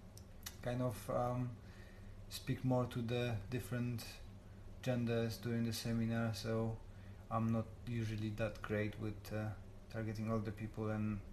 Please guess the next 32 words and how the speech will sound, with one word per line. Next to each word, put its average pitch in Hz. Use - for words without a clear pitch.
sometimes 104
I 107
do 107
my 104
mistakes, 107
and, 107
uh, 92
having 110
somebody 107
who 107
is, 107
uh, 110
kind 110
of 107
on 110
opposite 113
side 110
or 107
maybe 110
different 113
perspective, 113
it's, -
it's 113
very 113
useful, 113
so 107
I 110
always 107
enjoy 107
teaching 104
with 104
Anna. 104